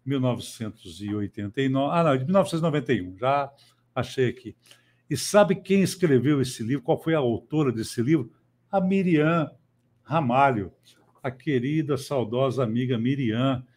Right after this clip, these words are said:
que também era ligada às serestas em Maringá. E o detalhe, ela doou ao Assis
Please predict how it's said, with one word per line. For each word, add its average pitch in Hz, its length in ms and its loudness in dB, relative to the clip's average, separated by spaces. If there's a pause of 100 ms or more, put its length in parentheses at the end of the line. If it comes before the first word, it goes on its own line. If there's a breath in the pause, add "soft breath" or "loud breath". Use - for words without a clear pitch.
(200 soft breath)
que 156 80 -6
também 139 420 2
era 151 160 6
ligada 147 720 4 (480 soft breath)
às 135 180 -2
serestas 143 1040 0
em 131 80 0
Maringá. 120 540 0 (880 soft breath)
E 131 100 -2
o 139 80 0
detalhe, 120 760 2 (500)
ela 156 340 4
doou 127 480 4
ao 120 200 4
Assis - 680 -2